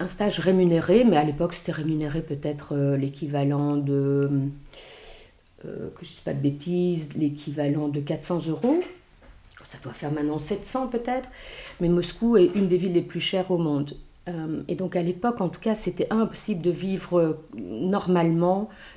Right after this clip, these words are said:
Donc j'avais de quoi payer un logement et de la nourriture, mais même pas dans un supermarché un peu occidental où tu fais toutes tes courses en une fois, mais dans ces supermarchés russes où tu vas de guichet en guichet, hein, t'en as pour une heure et demie à faire tes courses parce que tu fais dix minutes la file pour le pain, dix minutes pour la viande, dix minutes pour les légumes.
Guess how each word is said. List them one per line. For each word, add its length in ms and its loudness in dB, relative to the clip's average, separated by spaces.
Donc 80 0
j'avais 240 4
de 60 -10
quoi 160 2
payer 300 4
un 100 2
logement 720 2
et 80 2
de 80 -2
la 120 6
nourriture, 540 2
mais 120 4
même 260 4
pas 140 0
dans 200 0
un 60 0
supermarché 600 -4
un 60 0
peu 140 4
occidental 600 2
où 60 0
tu 120 -10
fais 100 0
toutes 220 -8
tes 100 -2
courses 260 -8
en 120 0
une 100 4
fois, 200 0
mais 160 0
dans 100 -2
ces 140 -2
supermarchés 640 -2
russes 300 2
où 60 -2
tu 140 -6
vas 160 2
de 100 0
guichet 460 -2
en 140 0
guichet, 380 0
hein, 160 0
t'en 120 -4
as 60 -2
pour 180 -8
une 140 -2
heure 140 -2
et 60 -4
demie 220 -2
à 60 -6
faire 240 -12
tes 100 -10
courses 280 -10
parce 160 -14
que 300 -4
tu 80 -16
fais 120 -4
dix 120 -4
minutes 220 -2
la 80 -4
file 220 -8
pour 160 -4
le 120 0
pain, 280 -2
dix 140 -4
minutes 300 -2
pour 120 -6
la 120 0
viande, 280 -4
dix 80 -8
minutes 200 -2
pour 120 -10
les 120 -2
légumes. 520 -6